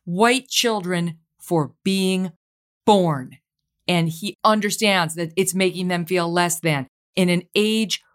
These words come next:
when the teenage suicide rate is climbing, it's, it's, it's now the second leading cause of death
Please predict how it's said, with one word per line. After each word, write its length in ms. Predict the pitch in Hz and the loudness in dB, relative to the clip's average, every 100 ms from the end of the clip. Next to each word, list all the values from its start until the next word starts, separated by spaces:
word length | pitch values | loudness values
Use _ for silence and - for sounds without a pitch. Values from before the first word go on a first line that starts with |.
| - | 0
when 200 | 180 160 | 2 2
the 80 | 160 | 0
teenage 640 | - 262 254 240 214 - | -2 0 2 2 0 0
suicide 680 | - 247 247 - 226 220 190 | 0 0 0 2 2 2 2
rate 260 | 220 220 | 0 0
is 240 | 170 160 - - | -2 -2 -6 -16
climbing, 920 | - - 160 175 233 254 254 254 262 - - - | -20 -8 -2 2 2 2 0 0 -4 -10 -20 -20
it's, 320 | - 190 - - | -2 0 0 -2
it's, 380 | 202 196 - - _ _ _ _ _ - | -2 -2 -8 -12 _ _ _ _ _ -8
it's 280 | - - | -6 0
now 140 | 226 208 | 2 4
the 100 | 180 | 2
second 580 | - - 277 - 277 262 | 0 2 0 2 -2 0
leading 380 | 190 226 233 220 | -2 0 2 0
cause 340 | - 208 190 | 2 2 2
of 140 | 170 151 | -4 0
death 340 | 175 131 | 0 -2